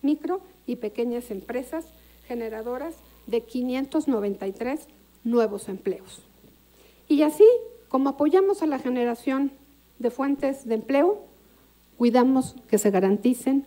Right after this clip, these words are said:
los derechos laborales en los centros de trabajo. Por tal motivo, a través de la vigilancia al cumplimiento de la normatividad laboral, llevamos a cabo inspecciones a empresas del ámbito local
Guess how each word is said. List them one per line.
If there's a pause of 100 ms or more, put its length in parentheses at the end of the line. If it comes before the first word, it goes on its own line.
(100)
los
derechos
laborales (120)
en
los
centros
de
trabajo. (680)
Por
tal
motivo, (320)
a
través
de
la
vigilancia
al
cumplimiento
de
la
normatividad
laboral, (360)
llevamos
a
cabo
inspecciones
a
empresas
del
ámbito
local